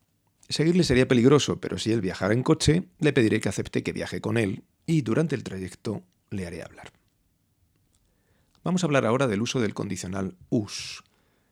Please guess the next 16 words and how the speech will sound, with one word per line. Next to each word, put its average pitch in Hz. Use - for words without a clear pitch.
Esta 151
terminación 123
verbal 107
se -
usa 127
principalmente 104
en 117
lo 101
que 104
se 101
denomina 95
imaga 139
modo 104
o 151
modo 113
imaginario. -